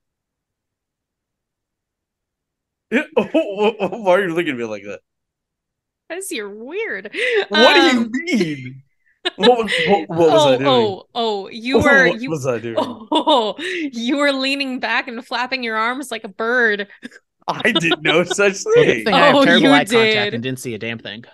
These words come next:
Speaker 1: What, what, what was I doing? This?
Speaker 2: Yes,
Speaker 3: You're
Speaker 2: exactly
Speaker 3: doing the dirty
Speaker 2: that.
Speaker 3: bird?
Speaker 1: Lies, lies. <laughs> Oh, Jeff Hardy's back.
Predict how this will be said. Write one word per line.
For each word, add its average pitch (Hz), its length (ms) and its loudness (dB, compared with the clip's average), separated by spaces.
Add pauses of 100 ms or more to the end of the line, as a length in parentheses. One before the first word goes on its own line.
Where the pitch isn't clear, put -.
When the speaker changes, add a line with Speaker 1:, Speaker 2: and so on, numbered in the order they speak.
Speaker 1:
What, 180 260 0
what, - 680 0
what 233 140 2
was 233 120 2
I 240 100 6
doing? 208 260 2
This? 233 480 -4 (1300)
Speaker 2:
Yes, 240 420 0
Speaker 3:
You're 349 80 -2
Speaker 2:
exactly 233 360 -2
Speaker 3:
doing 139 160 0
the 127 100 0
dirty - 220 0
Speaker 2:
that. - 60 -2
Speaker 3:
bird? 170 240 -2 (220)
Speaker 1:
Lies, 170 880 -2
lies. 240 680 -4
<laughs> - 240 -8 (760)
Oh, 135 500 -8 (100)
Jeff 480 280 -2
Hardy's 277 320 -6
back. 190 720 -4